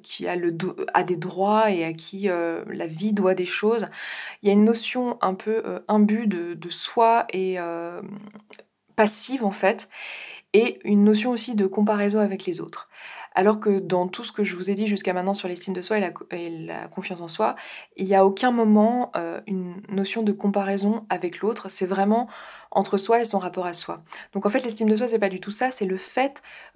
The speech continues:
euh, de connaître sa valeur, de savoir qu'est-ce qu'on sait faire, qu'est-ce qu'on ne sait pas faire, là où on est bon, là où on n'est pas bon.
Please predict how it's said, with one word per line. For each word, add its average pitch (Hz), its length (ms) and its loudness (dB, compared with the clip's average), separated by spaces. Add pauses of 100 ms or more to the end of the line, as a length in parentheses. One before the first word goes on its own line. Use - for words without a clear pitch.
euh, 180 160 2
de 185 240 2
connaître 233 420 2
sa 214 140 2
valeur, 185 280 2
de 175 60 -2
savoir 196 540 2
qu'est-ce - 200 -6
qu'on 180 120 -8
sait 175 160 -8
faire, 254 280 0
qu'est-ce 196 160 -6
qu'on 185 100 -8
ne 175 40 -12
sait 175 80 -10
pas 175 100 -6
faire, 233 220 0
là 190 140 2
où - 40 -4
on 170 120 -8
est 165 80 -8
bon, 185 180 -4
là 202 140 0
où - 20 -8
on 165 80 -8
n'est 165 100 -10
pas 165 140 -4
bon. 175 180 -4